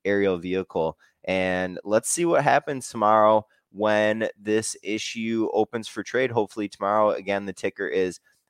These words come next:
M O B. You can tune into Benzinga Pro to get updates on the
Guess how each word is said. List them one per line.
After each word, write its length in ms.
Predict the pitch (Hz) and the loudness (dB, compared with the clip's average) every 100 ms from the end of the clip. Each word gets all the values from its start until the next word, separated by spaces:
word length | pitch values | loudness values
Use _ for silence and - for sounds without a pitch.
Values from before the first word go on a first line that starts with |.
| _ 98 | _ -4
M 260 | 104 104 - | -2 -2 -4
O 260 | 95 101 98 | 0 2 0
B. 140 | 95 98 104 101 | -4 -8 -8 -8
You 80 | 87 | -14
can 160 | 92 85 | -20 -16
tune 380 | - 127 135 139 | -12 -6 -6 -6
into 340 | 110 117 113 | -6 -6 -6
Benzinga 480 | 90 101 113 120 104 | -2 -2 -2 -6 -6
Pro 480 | - 104 107 101 - _ _ _ | 0 4 6 4 0 _ _ _
to 120 | 110 | -8
get 340 | 95 104 101 - - | -2 2 2 2 2
updates 600 | 107 - 107 95 90 - _ | 2 2 0 0 -2 -14 _
on 260 | 98 95 95 | -2 0 -4
the 180 | 92 | -8